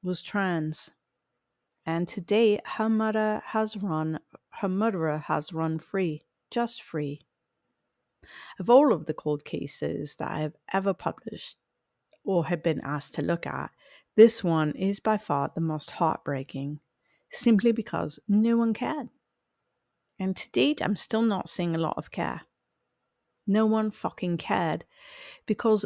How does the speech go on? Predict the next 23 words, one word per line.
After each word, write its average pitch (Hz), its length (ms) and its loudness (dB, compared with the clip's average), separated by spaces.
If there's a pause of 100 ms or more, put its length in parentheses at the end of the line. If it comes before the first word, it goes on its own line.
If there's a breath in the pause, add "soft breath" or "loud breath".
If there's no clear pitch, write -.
Venus 240 480 4
was 185 160 0
born 170 220 0
a 151 60 0
man, 160 600 0
and 185 140 -2
that's - 160 -2
all - 160 2
anyone 156 480 0
wanted - 320 -8
to - 60 -10
see. 156 560 -2 (1400 soft breath)
So - 160 2
if 226 180 2
any 269 220 8
of 254 100 2
you 214 160 4
web 165 300 2
sleuths - 560 -4 (1300)
out 156 260 0
there 165 200 2
into 170 400 -2
solving, 156 960 0